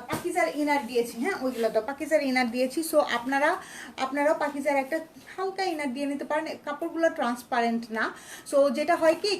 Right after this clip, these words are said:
কাপড়ের মধ্যে যে একটু, আহ, কাতানের কাজ করা আছে, ওইটা যাতে শরীরে কোনো ইরিটেশন না ফিল করাতে পারে। আর সিল্কের কাপড়ের নিচে অবশ্যই আপনাকে একটু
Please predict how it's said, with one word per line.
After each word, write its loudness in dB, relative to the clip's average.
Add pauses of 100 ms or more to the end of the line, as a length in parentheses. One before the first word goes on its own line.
কাপড়ের 0
মধ্যে -4
যে -2
একটু, -4 (480)
আহ, 4 (380)
কাতানের 0
কাজ 2 (120)
করা 2
আছে, -4 (160)
ওইটা 2 (100)
যাতে 0 (100)
শরীরে 0
কোনো -6 (140)
ইরিটেশন -4
না 0
ফিল -4
করাতে 0
পারে। -2
আর -2 (100)
সিল্কের -6
কাপড়ের -4
নিচে -4 (120)
অবশ্যই -8
আপনাকে -8
একটু -10